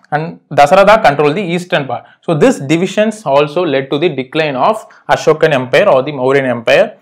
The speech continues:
So in the western part, the Bactrians invaded, and that is the end of the Western Empire. Western Empire automatically collapsed. And in the Eastern Empire, the last Mauryan king was Briharadha, who was defeated by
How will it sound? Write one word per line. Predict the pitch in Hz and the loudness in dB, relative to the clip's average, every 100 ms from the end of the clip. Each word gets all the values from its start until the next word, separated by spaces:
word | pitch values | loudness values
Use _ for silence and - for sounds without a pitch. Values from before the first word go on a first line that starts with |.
| _ _ | _ _
So | - 147 147 147 147 | -2 2 4 2 -2
in | 151 190 | -6 -2
the | 208 | 0
western | 175 175 214 | 0 0 2
part, | - 208 | 4 4
the | 185 | 4
Bactrians | 135 156 151 165 175 185 143 | 4 4 2 -4 -4 -4 -8
invaded, | 131 131 127 202 - _ _ _ - | -6 -2 0 0 -4 _ _ _ -2
and | 135 143 143 | 0 0 4
that | 170 - | 4 4
is | 180 | -2
the | 151 165 | -2 -2
end | 139 151 | -2 2
of | 160 131 | 2 2
the | 165 240 240 | -2 -4 -4
Western | 139 135 170 | -4 -4 -4
Empire. | 139 127 139 185 | -4 -2 0 2
Western | 180 - 160 | 0 -2 -4
Empire | 131 147 | -2 0
automatically | 160 127 143 135 147 | 0 -2 -6 -6 -6
collapsed. | - 131 131 - _ _ _ _ | 0 0 0 -2 _ _ _ _
And | - 175 | -2 0
in | 202 | 2
the | 202 | 0
Eastern | 196 240 247 | 0 0 0
Empire, | 175 139 135 185 254 - _ _ - | 0 2 4 4 2 -6 _ _ -2
the | 151 | 2
last | 160 202 202 | 4 4 0
Mauryan | 165 151 165 160 | -2 0 2 -2
king | 156 | -2
was | 147 202 202 | 2 2 0
Briharadha, | 135 139 156 139 143 214 - _ _ _ _ _ _ 151 | -2 0 2 4 4 4 0 _ _ _ _ _ _ -4
who | 190 226 | 2 4
was | 214 202 | 6 4
defeated | 156 156 180 151 | 2 -2 0 0
by | 131 220 254 | 2 0 -2